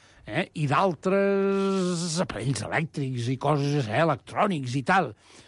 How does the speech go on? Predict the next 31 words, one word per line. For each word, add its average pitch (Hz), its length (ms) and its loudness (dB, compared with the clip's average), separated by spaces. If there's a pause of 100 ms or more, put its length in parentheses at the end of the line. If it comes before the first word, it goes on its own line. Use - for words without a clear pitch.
Per 220 180 0
què? 214 160 0
Perquè - 260 -2
llavors 233 300 2
no 202 140 2
ho - 20 2
valoren, 107 460 -4 (380)
eh? 214 200 -2 (400)
Han 233 160 4
de 233 160 2
tenir 208 260 2
molt 196 400 2
clar 175 280 2 (180)
què 214 160 2 (160)
és, - 220 -12 (380)
eh, 190 200 -2 (220)
aquells 180 320 0
productes 185 420 0
que 147 140 -4
són 151 260 -2 (460)
seus, - 560 -2 (280)
que 170 280 -2 (1120)
se'ls 147 380 0
hi 143 120 2
ha 160 100 4 (240)
comprat, 175 640 -4
que - 100 -8
els 143 120 -2
han 156 160 4
de 135 100 0
cuidar 170 480 0